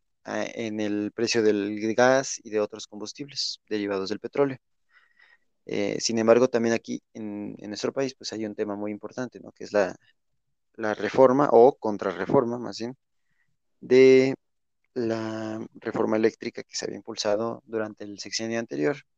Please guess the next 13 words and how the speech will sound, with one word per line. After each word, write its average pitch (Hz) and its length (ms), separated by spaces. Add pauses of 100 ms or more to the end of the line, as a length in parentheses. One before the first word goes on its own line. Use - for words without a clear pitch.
(920)
que 131 160
ahora 117 300
se - 100
está 107 320
intentando 104 840
revertir 123 560 (880)
eh, 117 380
en 117 100
busca 120 340
de, 110 380
en 117 140
búsqueda 120 380
de - 360